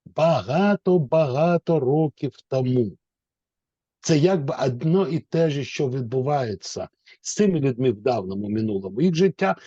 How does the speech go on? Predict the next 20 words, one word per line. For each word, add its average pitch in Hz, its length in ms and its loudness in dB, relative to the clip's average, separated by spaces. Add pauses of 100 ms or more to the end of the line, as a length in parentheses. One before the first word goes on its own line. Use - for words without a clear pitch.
(100)
або 156 300 2
не 202 120 0
тільки 254 340 -2
в 202 40 0
їх 151 140 0
житті, - 260 -20 (760)
або 175 260 4
з 180 80 4
їх 190 140 4
батьками, 156 640 0 (640)
або 143 260 2
з - 80 -8
прабатьками. 127 920 -4 (920)
Щось 214 260 2
має 160 180 -2
коріння 160 440 0
в 120 140 -8
Першій - 360 -6
світовій 110 640 -6
війні. 110 480 -10